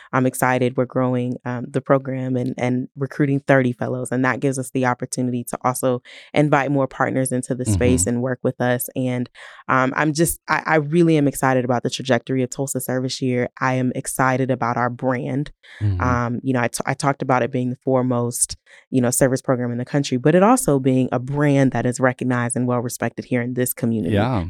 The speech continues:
Speaker 1: right? To know, like, I get a Tulsa Service Year fellow, right? Or
Speaker 2: Mm-hmm.
Speaker 1: to know, like, I'm going to work at that organization. Um, I think the brand of Tulsa Service Year is something that I'm excited to continue to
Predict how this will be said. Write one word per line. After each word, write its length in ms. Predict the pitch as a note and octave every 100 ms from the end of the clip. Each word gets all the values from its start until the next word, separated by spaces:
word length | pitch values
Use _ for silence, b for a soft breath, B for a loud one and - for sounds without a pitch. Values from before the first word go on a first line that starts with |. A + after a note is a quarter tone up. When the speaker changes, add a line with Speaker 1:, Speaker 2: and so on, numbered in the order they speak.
| F2
Speaker 1:
right? 240 | A#2+ B2
To 100 | -
know, 340 | C#3 B2+ B2+ C3
like, 160 | A#2 -
I 100 | D#3
get 100 | F#3
a 40 |
Tulsa 340 | D#3+ - C#3 C#3
Service 400 | - D#3 D#3 -
Year 140 | - -
fellow, 380 | C2+ G1+ G1+ -
right? 260 | A#2+ A#2+ -
Or 120 | C3
Speaker 2:
Mm-hmm. 60 | C3
Speaker 1:
to 80 | C#3+
know, 300 | C3+ C3+ C3+
like, 220 | B2 - B B -
I'm 160 | G#3+
going 160 | G3+ C#3+
to 60 | C3
work 180 | B2 -
at 80 | -
that 220 | B2+ -
organization. 840 | B2 A#2+ A#2 - A#2+ B2 - A2 B B B -
Um, 160 | B2+ A#2+
I 120 | C3
think 300 | C3 D3 C#3+
the 100 | C3+
brand 480 | B2+ - C#3+ C3+ B2+
of 80 | B2
Tulsa 300 | - A#2+ -
Service 400 | - A#2 A2+ -
Year 100 | A#2
is 100 | A2+
something 280 | - A#2+ A#2+
that 120 | B2
I'm 180 | A#2 A#2+
excited 400 | - - A2+ G2+
to 80 | -
continue 460 | - B2+ - A#2+
to 100 | -